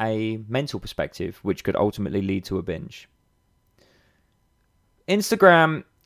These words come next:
social media is a very good example of this. I've been lucky enough to build my business. I do what I do because of social media. Fucking hell, you, this is kind of a form of social media. But you guys will probably find out about this podcast thanks to social media.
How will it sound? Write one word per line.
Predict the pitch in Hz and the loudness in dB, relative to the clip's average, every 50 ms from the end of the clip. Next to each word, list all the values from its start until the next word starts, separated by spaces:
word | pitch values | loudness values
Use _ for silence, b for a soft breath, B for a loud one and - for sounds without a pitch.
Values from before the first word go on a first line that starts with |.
| _ - | _ -6
social | - - 165 147 - 147 135 | 0 2 2 2 2 0 0
media | 127 127 127 117 117 110 107 107 | 2 2 4 4 6 4 6 4
is | 107 107 - - | 2 0 -2 -4
a | - 104 | -6 -6
very | 104 113 110 113 107 | -2 0 0 0 0
good | 92 - 104 | 0 -2 -2
example | 101 95 - 104 92 92 98 98 90 | -2 -2 -2 -2 -4 -4 -4 -6 -8
of | 87 | -6
this. | - 90 87 - - - | -4 -6 -6 -4 0 2
I've | 107 113 | 2 2
been | - 123 123 | 2 0 0
lucky | 123 120 - - | 0 -2 -2 -2
enough | 107 104 - | -6 -6 -6
to | - 104 | -6 -4
build | - 110 107 107 92 | 0 2 2 2 2
my | 101 95 92 | -2 -4 -2
business. | - 101 95 - 104 98 98 - - - - - | -2 -4 -4 -4 -6 -6 -6 -8 -12 -12 -6 -4
I | 104 | -4
do | 104 98 - 131 135 | -4 2 4 4 6
what | 131 110 | 6 6
I | 82 98 | 6 4
do | 107 95 - 143 147 120 | 2 2 4 4 4 4
because | 90 110 - - 117 110 - | 2 -2 -4 -4 -6 -4 -2
of | 113 107 101 - - | -2 -4 -4 -6 -14
social | - - - 120 113 - 107 | -12 -4 -4 -4 -4 -2 -2
media. | 120 156 175 127 85 87 | -2 0 2 2 0 0
Fucking | - - 139 - 147 | 0 -2 -2 0 2
hell, | 143 131 104 B B B B B B | 2 2 2 B B B B B B
you, | - 117 139 143 - _ _ | -2 0 0 0 0 _ _
this | - 101 143 156 - - | 0 2 2 2 2 2
is | 143 110 101 | 2 2 0
kind | - - - 113 104 104 | -2 -2 -2 0 0 0
of | 92 98 | -2 -4
a | 98 | -6
form | - - 98 95 95 | -4 -4 -6 -4 -4
of | 92 87 | -6 -6
social | - - 92 90 - 95 | -4 -6 -6 -4 -4 -6
media. | 87 87 98 - - - - - - _ _ _ - | -6 -6 -6 -8 -10 -10 -12 -12 -14 _ _ _ 0
But | - - | 0 2
you | 120 131 | 4 4
guys | - 139 131 123 120 | 6 8 6 6 6
will | 123 117 | 2 -4
probably | - - 120 123 127 | -4 -4 -4 -4 -4
find | 120 - 120 120 123 123 | -4 -2 -2 -2 0 2
out | 135 147 135 110 | 4 4 4 6
about | 101 113 90 - | 6 4 4 4
this | 98 101 | 0 -4
podcast | - - 101 92 87 - - - - 85 - - - - _ _ _ _ _ _ _ _ _ _ _ _ | -4 -2 -4 -4 -4 -4 -6 -6 -6 -6 -8 -14 -18 -20 _ _ _ _ _ _ _ _ _ _ _ _
thanks | - 110 104 95 85 - - - - _ _ _ _ _ _ _ _ _ _ | 0 0 0 0 -2 -6 -10 -10 -12 _ _ _ _ _ _ _ _ _ _
to | - - 139 | -4 -4 -2
social | - - 92 - - 98 | 0 -2 -2 -2 -2 -2
media. | 98 110 123 107 85 - - | 0 0 0 0 -2 -4 -6